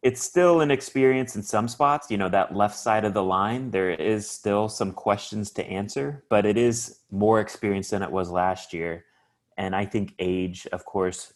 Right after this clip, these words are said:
does matter on the offensive line. So I'm, I'm,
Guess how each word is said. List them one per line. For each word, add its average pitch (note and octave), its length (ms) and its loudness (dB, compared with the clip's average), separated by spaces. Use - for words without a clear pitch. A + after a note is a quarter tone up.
does F#2+ 260 0
matter F2+ 560 -4
on F2+ 160 -4
the F2+ 100 -2
offensive E2+ 520 -6
line. D#2+ 360 -8
So E2+ 380 -6
I'm, D3+ 240 2
I'm, C#3+ 240 4